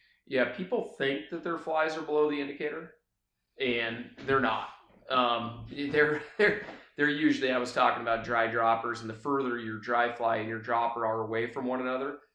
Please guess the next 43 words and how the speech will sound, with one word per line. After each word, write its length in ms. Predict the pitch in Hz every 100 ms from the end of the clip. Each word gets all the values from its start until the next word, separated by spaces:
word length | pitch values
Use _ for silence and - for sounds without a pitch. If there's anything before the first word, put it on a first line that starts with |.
| _ 131
the 80 |
more 260 | 127 143 135
those 240 | 131 127
two 120 | - 131
are 80 |
gonna 120 | 120 117
bicker 400 | 120 127 123 113
and 80 |
argue 320 | 117 120 113 113
about 260 | 110 113
which 140 | 113 -
seem 360 | - 131 139
to, 80 | 120 113 - -
to, 220 | 151 -
to 100 | 135
be, 300 | 110 123 117
and 140 | 110
the, 120 | 113 107 - _ _ 123
the 80 |
nymph 320 | 117 131 131 139
will 320 | 123 - _ -
drag 300 | 135 127 117
the 80 | -
dry 320 | 131 131 127
fly, 280 | 139 131 127
and 140 | 120
the 80 | 120
dry 320 | 113 127 123
fly 200 | 123 123
inevitably 960 | 113 120 151 151 139 120 120 113 113 - _ _ -
will 160 | 123 113
wind 360 | 135 160 147
up 220 | 139 135
towing 400 | - 143 151 147
the 60 | 135
nymph 280 | 127 127 123
downstream, 560 | 123 120 - 120 117
and 100 | 113
the 40 | 113
nymph 260 | 120 117
will 120 | 113 110
be 420 | 117 113 110 - _ _ _ _
an 140 | 123